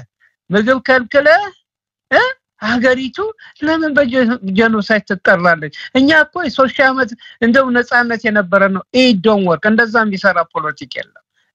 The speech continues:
እኔ የምሄደው፣ የምንሄደው ብዙዎቻችን በሐቁና በእውነቱ በፋክቱ ነው የምንከራከረው። መሬቱ ላይ የተደረገ ንጹህ ዜጋ፣ እኔ ጥያቄ፣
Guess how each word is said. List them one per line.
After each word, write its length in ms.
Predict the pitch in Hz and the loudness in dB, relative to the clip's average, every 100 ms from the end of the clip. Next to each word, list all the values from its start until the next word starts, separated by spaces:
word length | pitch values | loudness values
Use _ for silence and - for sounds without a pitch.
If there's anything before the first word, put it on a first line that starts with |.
| - | 0
እኔ 200 | 226 247 | 2 4
የምሄደው፣ 680 | 247 240 190 196 196 202 208 | 2 0 0 0 0 0 0
የምንሄደው 640 | - 208 208 185 160 143 147 | 4 4 4 2 -2 -4 -6
ብዙዎቻችን 840 | 180 233 220 - 175 165 - 330 403 _ _ _ - | -2 0 0 0 0 0 -2 -2 -4 _ _ _ -4
በሐቁና 760 | 156 202 214 220 - 220 226 247 269 | -2 0 0 -2 -4 -4 2 2 0
በእውነቱ 580 | 196 196 214 196 190 - 240 | -4 -6 -2 0 0 -2 -10
በፋክቱ 540 | 202 190 - 180 - 185 | -2 -2 0 -2 -2 -6
ነው 140 | 165 143 | -4 -4
የምንከራከረው። 920 | 131 131 123 127 127 117 - - - - - - | -4 -6 -4 -4 -2 -4 -8 -10 -12 -16 -16 0
መሬቱ 400 | 170 226 240 233 247 | 2 4 2 2 0
ላይ 140 | 233 220 | 0 0
የተደረገ 600 | 208 208 190 180 175 156 202 | -2 -2 0 0 -2 -4 0
ንጹህ 360 | 254 269 269 | 0 0 -2
ዜጋ፣ 240 | 226 233 208 202 _ - | 0 0 0 -2 _ -4
እኔ 120 | 226 262 269 | 0 0 0
ጥያቄ፣ 400 | 269 247 233 220 | 0 2 2 0